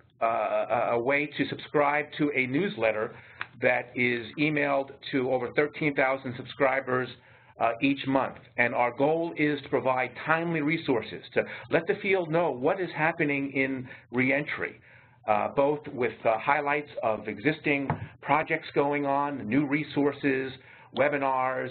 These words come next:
and, and news updates. Next. As part of our services, we provide information with regard to what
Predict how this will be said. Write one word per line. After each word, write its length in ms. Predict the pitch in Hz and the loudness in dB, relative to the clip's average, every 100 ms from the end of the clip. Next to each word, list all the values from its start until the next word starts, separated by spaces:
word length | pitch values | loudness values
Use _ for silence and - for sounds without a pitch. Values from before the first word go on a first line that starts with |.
| - | -4
and, 260 | 113 107 107 | -2 -2 -2
and 160 | 113 | -4
news 260 | 110 120 113 | -2 -2 2
updates. 480 | 110 - 95 - - - - - - - - _ - | 0 0 -6 -8 -10 -20 -20 -16 -14 -14 -18 _ -2
Next. 280 | 202 - - - _ _ - - - - _ _ _ _ - - - - - - _ _ _ _ _ _ - - - _ _ _ _ _ - - - - - - | -2 -2 -12 -18 _ _ -20 -18 -18 -20 _ _ _ _ -14 -14 -20 -20 -20 -20 _ _ _ _ _ _ -20 -20 -20 _ _ _ _ _ -16 -14 -16 -20 -20 -4
As 120 | 131 127 - | -2 -2 2
part 260 | 170 170 - | 2 2 0
of 180 | 147 | 0
our 440 | 139 131 127 123 113 - - | 2 2 0 0 -4 -12 0
services, 600 | 156 156 156 165 151 147 - _ _ - | 0 0 -2 0 0 -2 -8 _ _ -10
we 80 | |
provide 640 | 139 123 131 127 127 120 - - _ - _ - _ - | -4 0 2 2 0 -4 -10 -20 _ -20 _ -20 _ -4
information 640 | 135 135 135 151 165 160 135 | -2 0 2 2 0 -2 -2
with 80 | |
regard 440 | 139 135 131 127 - | -2 0 0 0 -4
to 60 | 127 | -8
what 300 | 117 143 - | 0 0 -2